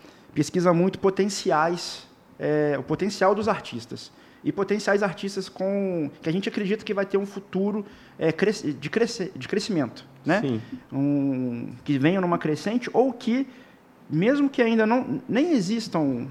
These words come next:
Speaker 1: de fato pro mundo, mas que por algum motivo nós temos conhecimento, é, a gente aposta se a gente, se a gente achar que vai ter algum futuro nisso.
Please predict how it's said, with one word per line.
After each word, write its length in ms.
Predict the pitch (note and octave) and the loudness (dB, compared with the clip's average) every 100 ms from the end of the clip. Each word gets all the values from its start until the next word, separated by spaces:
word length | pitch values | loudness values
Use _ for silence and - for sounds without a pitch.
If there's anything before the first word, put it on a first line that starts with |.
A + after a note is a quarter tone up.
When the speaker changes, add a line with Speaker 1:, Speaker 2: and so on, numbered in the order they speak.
| - | -6
Speaker 1:
de 140 | C3+ | -4
fato 380 | - G3+ F3+ - | 2 4 4 0
pro 160 | D3 C#3+ | -2 0
mundo, 400 | A#3+ F3 B2+ B2 - - | 2 2 -2 -4 -14 -12
mas 160 | - D3+ | -6 -6
que 80 | - | -2
por 160 | E3 | 2
algum 140 | E3+ F#3 | 2 2
motivo 380 | F#3 F3 D#3+ D#3 | -2 -2 -2 0
nós 340 | D3+ - - - - | -2 -4 -14 -20 -10
temos 220 | - C#3+ - | -4 -4 0
conhecimento, 720 | C#3+ C#3+ - E3 A3+ - A#2+ - - - - - | 0 2 0 0 2 0 -6 -12 -16 -18 -20 -6
é, 320 | - D3 D3 C#3+ | 2 4 6 6
a 40 | |
gente 200 | E3+ C#4 | 4 2
aposta 400 | C#4 B3 F#3+ E3 | 4 6 6 2
se 80 | D#3+ | -6
a 20 | |
gente, 160 | D#3 - | -6 -2
se 60 | |
a 40 | D3 | 0
gente 240 | D#3 - | 0 0
achar 300 | C3+ - C3 | -2 0 -4
que 400 | - C3+ C3 B2 | -2 0 2 2
vai 140 | B2 | 2
ter 100 | B2+ | 0
algum 240 | B2+ B2 C3 | 0 0 -2
futuro 380 | B2+ C3 B2+ B2+ | -2 -2 0 2
nisso. 320 | A#2 A2 | 0 -2